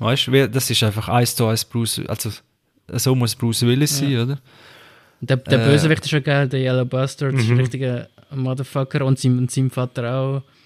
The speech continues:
Speaker 2: Du, der, der Powers Booth, der, wenn man so einen Arschloch spielt. Also es ist einfach eine, es ist eine für mich beste, ähm, Graphic Novel Verfilmung, die es gibt, in meinen Augen.
Speaker 1: Also ich nehme an, du hast auch den genommen,
Speaker 2: Ich habe den
Speaker 1: nicht
Speaker 2: genommen,
Speaker 1: den
Speaker 2: ja. Aber, aber es ist eine sehr
Speaker 1: Gut,
Speaker 2: schwierige
Speaker 1: dann
Speaker 2: Wahl, sehr schwierige Wahl natürlich.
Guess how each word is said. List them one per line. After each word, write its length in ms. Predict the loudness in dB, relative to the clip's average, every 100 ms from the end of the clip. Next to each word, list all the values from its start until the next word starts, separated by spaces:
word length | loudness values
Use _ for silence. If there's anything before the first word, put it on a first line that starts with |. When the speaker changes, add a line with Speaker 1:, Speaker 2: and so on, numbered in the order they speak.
| _ -20 _
Speaker 2:
Du, 120 | -10
der, 140 | -6 -4
der 520 | -4 -4 -4 -6 -6 -10 _ _ -4
Powers 320 | 0 2 0
Booth, 300 | -2 -2 -2
der, 60 | -2
wenn 100 | 0
man 80 | 0
so 100 | 0
einen 80 |
Arschloch 420 | -2 -4 -4 -6 -8
spielt. 360 | -6 -4 -4 -8 _ _ _ -10
Also 140 | -8
es 60 | -4
ist 0 |
einfach 220 | -4 -4
eine, 300 | -6 -6 -8 -10 _ _ _ _ _ _ -12
es 160 | -8 -8
ist 100 | -2
eine 160 | 0
für 220 | 0 0 -2
mich 140 | -2 -6 _ _ -8
beste, 300 | -8 -6 -6
ähm, 440 | -4 -4 -4 -4 -8 _ _ _
Graphic 260 | -6 -4 -2
Novel 220 | -2 -2
Verfilmung, 400 | -4 -6 -6 -6
die 80 | -8
es 140 | -12
gibt, 220 | -10 -12 -12 -18 -12
in 100 | -10
meinen 100 | -8
Augen. 400 | -8 -10 -10 -12 -14 -14
Speaker 1:
Also 200 | -10 -6
ich 240 | -6 -2
nehme 260 | 2 4 4
an, 80 | 4
du 80 | 4
hast 120 | 4
auch 80 | 4
den 220 | 2 0
genommen, 240 | -2 0
Speaker 2:
Ich 60 | 0
habe 80 | 2
den 100 | 0
Speaker 1:
nicht 100 | -2
Speaker 2:
genommen, 180 | -2 -4
Speaker 1:
den 80 | -2
Speaker 2:
ja. 60 | -2
Aber, 180 | 0
aber 80 | 0
es 60 | -2
ist 40 | -4
eine 60 |
sehr 220 | -2 0
Speaker 1:
Gut, 100 | 4 4
Speaker 2:
schwierige 200 | 4 2
Speaker 1:
dann 60 |
Speaker 2:
Wahl, 180 | 2 0
sehr 200 | 0 -2
schwierige 400 | -2 0 0 2
Wahl 140 | 2 2
natürlich. 440 | 2 -2 -6 -6